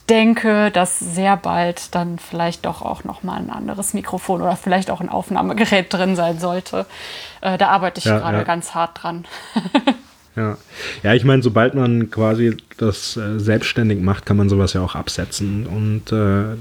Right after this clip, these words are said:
Speaker 2: das als Investment, äh, verbuchen. Von dem her geht das
Speaker 1: Ja.
Speaker 2: schon alles,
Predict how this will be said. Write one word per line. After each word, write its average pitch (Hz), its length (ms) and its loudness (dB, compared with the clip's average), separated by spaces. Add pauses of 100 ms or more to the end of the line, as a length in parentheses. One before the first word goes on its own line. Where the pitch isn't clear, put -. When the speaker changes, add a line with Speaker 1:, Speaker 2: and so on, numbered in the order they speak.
Speaker 2:
das - 200 -4
als - 760 -4 (280)
Investment, 95 1000 2
äh, 95 180 -2
verbuchen. 101 800 2 (500)
Von 98 280 2
dem 98 160 6
her 90 340 4
geht - 160 -2
das 101 80 2
Speaker 1:
Ja. 87 80 2
Speaker 2:
schon 82 140 2
alles, - 480 -4